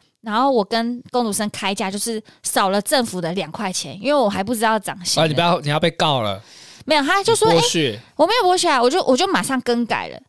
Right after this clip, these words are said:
Speaker 1: 只是他就murmur了，我就觉得：“哦，哦，原来已经改了。”这样子，这也是真正的过程里面，他也没干嘛，就都没客人的时候也在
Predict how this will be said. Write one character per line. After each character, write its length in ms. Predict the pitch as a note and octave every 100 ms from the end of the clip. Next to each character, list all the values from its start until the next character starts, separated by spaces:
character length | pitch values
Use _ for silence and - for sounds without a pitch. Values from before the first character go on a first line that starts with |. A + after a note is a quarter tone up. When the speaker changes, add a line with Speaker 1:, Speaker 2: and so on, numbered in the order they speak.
| _
Speaker 1:
只 100 | B3
是 80 | D4+ -
他 160 | -
就 140 | E4+ F4+
murmur 420 | C4+ C4+ B3+ G3+
了， 120 | F3+
我 40 | F#3+
就 80 |
觉 120 | B3 B3+
得 40 | A3+
：“哦， 280 | A3 A3 A3
哦， 40 |
原 160 | G#3 G3+
来 120 | G3+
已 20 |
经 180 | G3 A3
改 140 | - - -
了。” 160 | - G#3 _ -
这 100 | G3
样 120 | E3
子， 140 | F3+ - - - -
这 160 | A4+
也 60 | C4
是 220 | D4 E4 D#4+ _ -
真 180 | G4 G4+
正 120 | G#4+
的 100 | C4
过 260 | - E4+ C4+
程 180 | A#3
里 80 | G3
面， 180 | A3 B3
他 200 | B3+ C#4+
也 60 | A3
没 140 | F3+
干 200 | A3 G3
嘛， 260 | E3 G#2 - -
就 120 | B3
都 140 | F#4
没 160 | E4+ C4
客 140 | A#3+
人 220 | C#4 A3 G3+
的 120 | F#3+
时 140 | F#3+
候 140 | G#3 G3+
也 160 | F3+
在 280 | F#3+ G#3 G#3